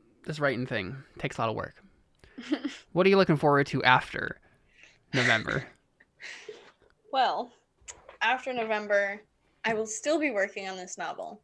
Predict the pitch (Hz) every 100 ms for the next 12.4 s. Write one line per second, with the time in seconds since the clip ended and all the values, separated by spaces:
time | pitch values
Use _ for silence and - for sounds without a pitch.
0 | - 208 208 185 175 208 196 196 196 -
1 | 208 196 175 151 - _ _ _ - -
2 | 208 214 190 180 - 185 170 170 190 _
3 | _ 185 202 196 190 190 185 175 185 -
4 | 180 175 - 170 - - - - - -
5 | - _ _ _ _ _ _ _ - 202
6 | 175 - - 202 196 196 190 190 196 185
7 | 185 - _ _ _ _ _ _ _ _
8 | - 202 196 196 185 185 190 - - -
9 | _ _ _ _ _ _ _ _ - 208
10 | 190 196 180 175 - 165 175 214 _ _
11 | - 202 185 151 - - 202 208 214 202
12 | 156 147 - -